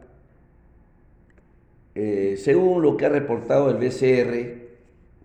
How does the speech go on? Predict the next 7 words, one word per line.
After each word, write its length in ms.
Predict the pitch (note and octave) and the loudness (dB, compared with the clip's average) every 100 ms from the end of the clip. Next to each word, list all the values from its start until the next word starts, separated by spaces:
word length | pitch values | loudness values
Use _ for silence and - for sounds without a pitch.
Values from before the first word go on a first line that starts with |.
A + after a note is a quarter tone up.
| - - _ _ _ _ _ _ _ _ _ _ _ _ | -20 -20 _ _ _ _ _ _ _ _ _ _ _ _
eh, 200 | - F2+ | -16 -12
donde 360 | E2+ F#2 F#2 F#2 | -8 -6 -4 -4
dicha 240 | - C#3 | -2 -2
informaci-, 560 | A2+ G#2 F2+ F#2 F#2 - - F2 | -2 -4 -6 -6 -8 -14 -14 -10
dicha 360 | F#2 G#2+ G#2+ G#2 | -6 -4 2 2
información 600 | G2 F#2 D#2+ E2+ E2 A2+ | 2 -4 -8 -8 -6 -4
relativa 840 | A2+ B2+ B2+ C3+ G#2+ G#2 - - | -2 -4 -4 -2 -2 -2 -6 -18